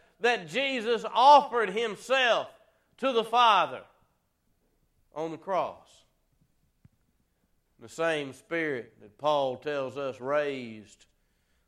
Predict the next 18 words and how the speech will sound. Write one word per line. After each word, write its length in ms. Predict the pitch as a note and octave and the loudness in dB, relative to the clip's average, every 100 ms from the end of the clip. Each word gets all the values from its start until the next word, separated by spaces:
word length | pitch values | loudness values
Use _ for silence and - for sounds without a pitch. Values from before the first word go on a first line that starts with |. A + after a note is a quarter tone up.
| _ | _
the 80 | A2 | -10
Lord 380 | B2+ C#3 B2 A2+ | -6 -6 -6 -10
Jesus 500 | A#2+ C3+ B2 G#2+ A2+ | -10 -10 -10 -14 -20
from 380 | - C3 B2 A2+ | -14 -12 -12 -14
the 100 | A2 | -12
dead. 460 | C3 C#3+ G#2+ F#2 F2+ _ _ _ | -8 -8 -10 -14 _ _ _ _
He 520 | C#3+ D#3+ C#3+ A#2 A2 A#2+ | -12 -10 -10 -12 -16 -18
is 220 | G#2+ G2+ | -18 -18
the 100 | G#2 | -20
same 560 | - C#3 C3+ B2+ A#2+ G#2 | -16 -12 -10 -12 -16 -20
Spirit 640 | - - D3 C3+ A2 F#2 _ _ _ _ | -20 -18 -16 -14 -16 -20 _ _ _ _
who 140 | C3 B2 | -16 -14
is 180 | A2 A2 | -16 -20
in 240 | B2+ B2+ A2 | -18 -16 -16
us 540 | G#2 G2 F#2 - _ _ _ _ _ _ _ _ _ _ - | -16 -18 -20 -20 _ _ _ _ _ _ _ _ _ _ -20
and 180 | G#2 | -18
with 240 | A2+ A#2 A#2 | -16 -16 -16
us. 480 | G2+ F2 _ _ | -20 -20 _ _